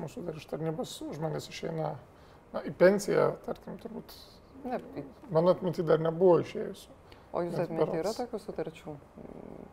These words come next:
Speaker 2: su
Speaker 1: Žinokit, man lab-,
Speaker 2: gėlėm?
Speaker 1: taip, mes turime, mes bendradarbiavame su floristikos kompanija, mes, na, pasveikiname darbuotojus gėlėmis su gimta-, aš gimtadienio proga, šiandien dieną irgi sveikinsime. Tikrai nežinau sumų, tikrai nedrįstu komentuoti.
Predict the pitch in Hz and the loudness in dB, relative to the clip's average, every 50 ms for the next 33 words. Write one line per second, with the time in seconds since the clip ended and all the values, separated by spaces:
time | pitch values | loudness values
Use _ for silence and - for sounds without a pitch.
0 | - - - - 160 160 175 185 175 160 147 190 185 180 185 175 151 - 147 143 | -20 -20 -12 -8 -2 2 4 4 4 4 4 4 4 6 4 2 2 0 -6 -4
1 | 147 - 185 175 175 190 165 - - - - 156 160 156 151 143 143 208 226 202 | 4 4 4 6 6 4 0 0 0 0 0 2 2 2 0 0 0 0 2 2
2 | 180 165 175 170 165 170 160 165 156 160 170 160 151 143 143 - - 156 - 160 | 0 0 -2 -2 -2 -2 -2 0 2 2 2 2 2 0 -4 -6 -8 -8 -2 0
3 | 156 156 143 - - - - 147 - - 165 139 - 156 196 285 277 - 165 165 | 0 0 -2 -6 -10 -10 -10 -10 -8 -8 -8 -2 0 0 2 2 0 -2 -2 -4
4 | 156 - - - 175 180 180 - - - - - - - - 147 - - 165 165 | -4 -6 -4 0 2 2 2 2 0 -6 -18 -20 -16 -8 -6 -6 -2 4 6 6
5 | 165 156 165 175 160 160 156 147 160 147 143 151 156 - - 165 185 156 143 147 | 6 6 2 -4 -6 -6 -4 -2 -2 -2 2 2 2 2 0 -8 -6 -4 -4 -2
6 | 143 147 147 147 139 - - 196 156 160 147 - 175 190 175 - - - - - | -2 -2 -2 -4 -6 -8 -10 -10 -8 -8 -4 -4 -4 -4 -4 -8 -16 -20 -20 -20
7 | - - - - - 175 156 160 156 - 190 165 156 156 147 143 143 - - 151 | -16 -12 -12 -12 -8 -6 -6 -4 4 6 6 6 6 4 0 0 -4 -2 -4 -4
8 | 147 - - - - 165 160 160 156 156 160 156 156 160 156 143 143 - - - | -4 -6 -8 -10 -8 -6 -6 -6 -6 -4 -4 -4 0 0 0 0 0 -6 -10 -8
9 | - - - - 170 - - - 240 233 - - - - - - - - - - | -8 -8 -8 -10 -14 -18 -16 -14 -14 -14 -16 -18 -20 -20 -20 -20 -20 -20 -18 -10
10 | - - 160 - 185 196 196 180 156 139 156 165 160 - - - 160 147 147 151 | -8 -6 0 4 4 6 6 6 4 4 2 0 0 0 -2 -6 -4 -4 -2 -2
11 | 202 302 - - - - - - - - - - - - 170 170 175 160 147 147 | -4 -4 -6 -16 -20 -20 -20 -20 -20 -20 -20 -18 -8 -2 0 2 2 2 0 0
12 | 151 143 - - - - - 147 143 143 - - - - - - - | -4 -6 -6 -8 -10 -8 -6 -6 -6 -6 -6 -8 -10 -10 -10 -14 -20